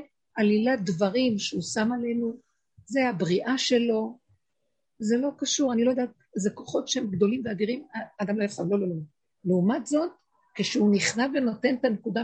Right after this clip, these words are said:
מתיישב בו כוח אלוקי, האדם הוא המדרגה של העולם,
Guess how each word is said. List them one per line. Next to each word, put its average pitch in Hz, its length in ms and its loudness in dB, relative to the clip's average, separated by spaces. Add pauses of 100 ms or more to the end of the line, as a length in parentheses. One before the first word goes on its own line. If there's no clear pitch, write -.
מתיישב 196 480 -4
בו - 140 -12
כוח - 260 -10
אלוקי, 220 600 -6 (760)
האדם 196 360 0 (440)
הוא 277 420 0 (380)
המדרגה 190 680 0
של 180 240 -6
העולם, 160 360 -4